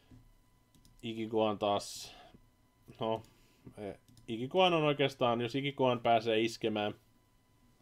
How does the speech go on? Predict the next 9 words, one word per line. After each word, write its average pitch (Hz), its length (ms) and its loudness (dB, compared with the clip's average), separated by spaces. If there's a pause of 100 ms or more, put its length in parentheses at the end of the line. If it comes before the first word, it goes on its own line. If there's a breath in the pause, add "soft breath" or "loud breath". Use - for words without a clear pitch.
(1200 loud breath)
iskemään 135 600 4
oikein 120 280 2
kunnolla, 113 360 4
niin 110 400 0
Lawrencella 107 640 2
ei 104 80 2
ole 104 60 0
hirveästi 107 440 -6
vaihtoehtoja. 101 800 -2